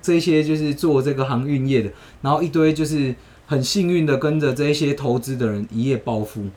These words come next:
但我就没有这种眼光。然后你看哦，马上接着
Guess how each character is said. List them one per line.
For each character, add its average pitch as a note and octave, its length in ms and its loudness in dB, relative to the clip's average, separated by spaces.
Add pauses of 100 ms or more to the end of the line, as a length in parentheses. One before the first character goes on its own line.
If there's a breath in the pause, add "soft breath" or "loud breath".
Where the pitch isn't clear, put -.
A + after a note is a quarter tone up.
(540 soft breath)
但 A3 160 2
我 C#3 80 0
就 E3 100 0
没 E3+ 120 0
有 C#3+ 60 2
这 A#2 60 -4
种 A#2+ 220 0
眼 G2+ 200 -2
光。 G2 200 -12 (440 loud breath)
然 G3+ 120 4
后 A#3+ 40 8
你 G3 60 4
看 G#3+ 200 2
哦， D#3+ 100 0
马 D#3 340 0
上 E3+ 260 0
接 F3 220 0
着 C3 300 -2